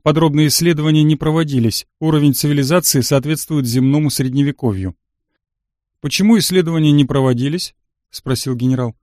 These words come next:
«Неинтересная планета», — пояснил Майк. «Для эксплуатации не годится. Лететь далеко, возить дорого.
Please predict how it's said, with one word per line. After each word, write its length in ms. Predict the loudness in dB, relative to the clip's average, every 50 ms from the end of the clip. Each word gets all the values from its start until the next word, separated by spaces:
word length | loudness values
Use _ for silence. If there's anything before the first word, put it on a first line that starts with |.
| _ _ _ _ _ _ _ _ _ _
«Неинтересная 720 | -6 -2 0 2 2 2 2 0 2 2 2 2 0 -2 -2
планета», — 440 | -2 -2 0 0 0 -2 -4 -6 -10 _ _ _ _ _
пояснил 380 | -2 -2 -2 0 0 0 0 2
Майк. 320 | 2 0 0 -2 -6 _ _ _ _ _ _ _ _ _
«Для 220 | -6 -2 0 0
эксплуатации 720 | 0 -2 -2 0 0 0 2 2 0 0 0 0 0 0
не 160 | 0 0 0
годится. 580 | 0 0 0 0 0 -2 -2 -2 -4 -4 -6 -8 _ _ _ _ _ _ _
Лететь 400 | -2 -2 -2 0 0 0 0 0
далеко, 460 | 0 0 0 0 0 0 0 -2 -2 -4 _ _
возить 420 | -6 -4 -2 0 0 0 0 0 2
дорого. 380 | 2 2 4 2 2 -2 -4